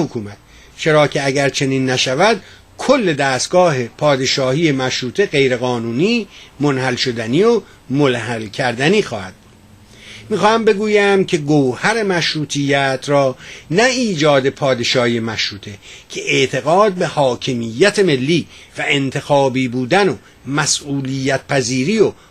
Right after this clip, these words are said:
قابل کنار گذاشتن مسئولین قوای سگانه تشکیل می‌داد و اگر از سر ناچاری قرار بود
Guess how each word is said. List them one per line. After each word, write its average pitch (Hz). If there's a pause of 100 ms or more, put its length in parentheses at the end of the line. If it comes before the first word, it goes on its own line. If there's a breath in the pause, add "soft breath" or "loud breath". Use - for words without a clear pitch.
(100 soft breath)
قابل 139
کنار 135
گذاشتن 139
مسئولین 139
قوای 143
سگانه 143 (220 loud breath)
تشکیل 147
می‌داد 107 (480 loud breath)
و 127
اگر 156
از 143
سر 220
ناچاری 131 (360 loud breath)
قرار 196
بود 101